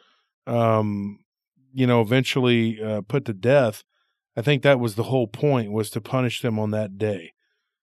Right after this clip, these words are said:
um, which was a day that they held in high esteem. And, uh, of course, it was October thirteenth. Um, God, I can't even, if you guys wanna look it up or something, I'm not,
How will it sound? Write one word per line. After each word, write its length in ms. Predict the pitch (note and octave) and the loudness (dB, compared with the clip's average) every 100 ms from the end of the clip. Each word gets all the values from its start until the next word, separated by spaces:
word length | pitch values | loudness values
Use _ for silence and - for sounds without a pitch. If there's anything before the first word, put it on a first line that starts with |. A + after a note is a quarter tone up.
| _ - | _ -6
um, 260 | A2+ A2 | -2 0
which 200 | A2+ A#2 | 0 0
was 120 | C3 | 0
a 60 | A2 | 0
day 240 | G2+ A#2+ | 2 2
that 120 | A2+ G2+ | 2 0
they 140 | B2 | -2
held 540 | A2 A#2 A2 G2+ G2 | -2 -2 -2 -4 -10
in 200 | A2 A#2 | -8 -8
high 200 | G2+ A#2 | -6 -4
esteem. 640 | G#2+ G2 - A#2 G#2+ F#2 E2+ _ _ _ _ _ | -4 -6 -8 -8 -6 -8 -12 _ _ _ _ _
And, 280 | B2 A#2 A2+ | -4 -2 0
uh, 140 | A2+ A2 | 0 -2
of 100 | A2+ | -2
course, 280 | D#3 C3 D3+ | 0 0 0
it 40 | |
was 140 | C3 | 0
October 440 | B2+ A#2 - D3+ C3 | 2 0 0 0 0
thirteenth. 800 | B2+ B2+ G#2+ C#3 C3+ B2+ - - - | -2 -2 -2 -2 -2 -2 -6 -20 -10
Um, 600 | A2+ A2+ G#2+ G2+ G2 F#2+ _ _ _ _ _ _ _ _ _ | -4 -2 -2 -4 -6 -10 _ _ _ _ _ _ _ _ _
God, 100 | - - | -16 -16
I 40 | |
can't 220 | - A2+ G#2 | -14 -10 -8
even, 300 | G2+ G2 F#2+ _ _ _ _ _ - | -6 -8 -10 _ _ _ _ _ -6
if 80 | A2+ | 0
you 80 | B2+ | 4
guys 200 | C3 A2+ | 4 6
wanna 200 | B2 A2+ | 2 4
look 260 | A#2+ A#2+ | 4 4
it 80 | A#2+ | 6
up 220 | B2+ B2+ | 6 4
or 60 | A2 | 0
something, 360 | - A#2+ A2+ | 0 0 2
I'm 160 | A2+ A2+ | 2 2
not, 220 | A2+ A2+ | 0 -2